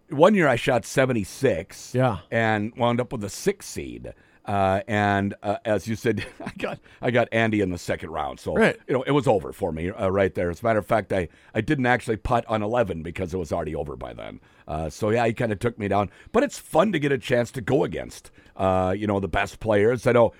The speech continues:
Speaker 1: you're, you're right in, uh, you know, you're not Andy, but you're right in the next, I, I'm sure you've beaten him, uh, in the past, but doing it at the right time, doing it in
Speaker 2: Yeah.
Speaker 1: the club tournament.
Speaker 2: Well, and doing it when the pressure's on and you're looking at it, and, yeah.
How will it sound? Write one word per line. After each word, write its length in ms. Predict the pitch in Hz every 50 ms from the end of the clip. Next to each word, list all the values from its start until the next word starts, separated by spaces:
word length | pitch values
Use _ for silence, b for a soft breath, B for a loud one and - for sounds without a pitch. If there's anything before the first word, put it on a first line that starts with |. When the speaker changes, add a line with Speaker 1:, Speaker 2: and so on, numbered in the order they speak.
| b b
Speaker 1:
you're, 220 | 214 262 214 151
you're 180 | 135 147 151 143
right 280 | 117 101 113 120 120
in, 300 | 117 117 117 117 120 120
uh, 140 | 113 113 107 b b b b b
you 100 | 220 202
know, 80 | 147 135
you're 160 | 143 147 143
not 200 | 131 123 120 - -
Andy, 380 | 135 151 180 196 160 127 107 131
but 240 | 131 - 123 -
you're 140 | - 131 120 110
right 220 | 110 123 139 147 135
in 80 | 127
the 80 | 120 113
next, 280 | 113 120 117 - - 117
I, 100 | 107 - - - 120 - - 104 - -
I'm 160 | 135 147 120
sure 260 | - - - 139 139
you've 260 | 131 131 123 101 - -
beaten 260 | 117 127 - - 120
him, 240 | 117 117 117 113 b b b b b
uh, 320 | - 113 110 107 113 117 120 123
in 180 | 131 131 127
the 80 | 123 101
past, 500 | - - 110 107 110 131 131 - - 117
but 220 | 131 131 127 - b b b b b - 120
doing 260 | - 185 202 180 151
it 20 | 143
at 80 | 123 -
the 60 | 131
right 180 | 135 131 - -
time, 320 | - 117 104 82 73 78
doing 220 | 87 110 127 117 113
it 60 | 113
in 40 | 127
Speaker 2:
Yeah. 120 | 143 139
Speaker 1:
the 60 | 120
club 200 | 107 101 95 -
tournament. 400 | - 101 98 92 80 69 69 - _ _ _ -
Speaker 2:
Well, 140 | 165 180 175
and 100 | 165 151
doing 220 | 185 202 202 185
it 80 | 156 151
when 120 | 156 147
the 60 | 139 -
pressure's 400 | - 156 156 156 - 156 135 143
on 220 | 139 131 123 117
and 140 | 113 113 113
you're 120 | 117 120
looking 280 | 123 127 123 - 127 117
at 160 | 113 113 113
it, 100 | 110 - -
and, 180 | 107 107 101 -
yeah. 260 | - 151 190 - 170